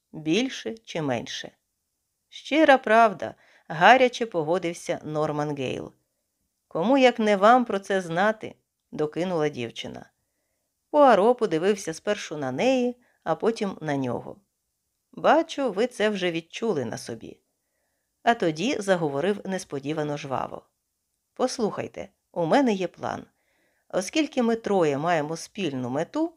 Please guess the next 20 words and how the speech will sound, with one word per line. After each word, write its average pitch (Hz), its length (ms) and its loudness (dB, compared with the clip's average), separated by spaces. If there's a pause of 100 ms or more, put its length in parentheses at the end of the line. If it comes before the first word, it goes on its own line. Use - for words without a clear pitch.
(320)
пропоную 240 600 2
об'єднати 175 880 -4
зусилля. 110 640 -10 (600)
Зараз 247 540 2
я 190 180 0
зайду 165 500 -4
до 160 200 -6
нашого 190 420 -2
друга, 147 420 -4 (160)
містера 185 420 -6
Кленсі. - 600 -10 (540)
Пропоную 294 500 0
вам, 151 360 0 (160)
мадмуазель, 202 680 0 (320)
піти 262 280 -6
зі 233 140 2
мною, 117 420 -2 (400)
вдавши 190 560 2
мою 160 260 -6
секретарку. - 760 -8